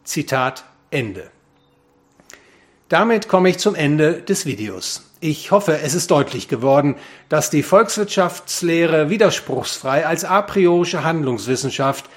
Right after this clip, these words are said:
nicht aber als Erfahrungswissenschaft konzeptualisiert werden kann.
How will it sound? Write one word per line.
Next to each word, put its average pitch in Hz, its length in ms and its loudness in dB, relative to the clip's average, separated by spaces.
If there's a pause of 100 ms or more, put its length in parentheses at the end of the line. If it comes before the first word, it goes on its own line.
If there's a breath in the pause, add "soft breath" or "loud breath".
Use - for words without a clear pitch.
(340 soft breath)
nicht 147 420 0
aber 160 160 2
als 165 140 0
Erfahrungswissenschaft 139 1160 2
konzeptualisiert 165 1160 0
werden 107 320 -6
kann. 104 340 -8